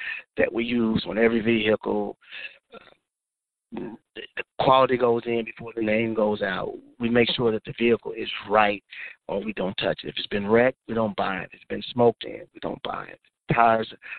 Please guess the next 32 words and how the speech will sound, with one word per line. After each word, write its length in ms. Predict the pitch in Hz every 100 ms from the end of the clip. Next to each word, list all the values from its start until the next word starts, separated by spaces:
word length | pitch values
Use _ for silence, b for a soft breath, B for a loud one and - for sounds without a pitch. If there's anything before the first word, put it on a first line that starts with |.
| B
are 60 | 110
not 200 | 117 113
matching. 440 | 113 110 107 110 - B B _ -
Very 180 | - 165
meticulous 480 | 160 - 131 - - -
about 320 | - 110 - -
what 200 | 131 127
we 100 | 113 -
do 220 | 117 110 107 B B -
in 80 | 107
terms 440 | - 113 110 107
of 100 | 101
delivering 560 | 151 110 110 110 101 - -
a 140 | 92 -
quality 500 | 117 110 104 104 98
vehicle. 480 | 107 101 104 - 104 B B B
So 100 | 123
it's 140 | 113
not 180 | 135 139
just 300 | 127 120 -
buying 320 | 107 117 117
a 40 | 113
vehicle, 580 | 110 107 107 107 104 107 B B B -
taking 220 | 107 117
it 80 | 120
to 120 | 117
a 120 | -
car 280 | - 113 110
wash, 260 | 104 104 101
washing 460 | - 107 107 110 107
it, 140 | 98 -
and 100 | 98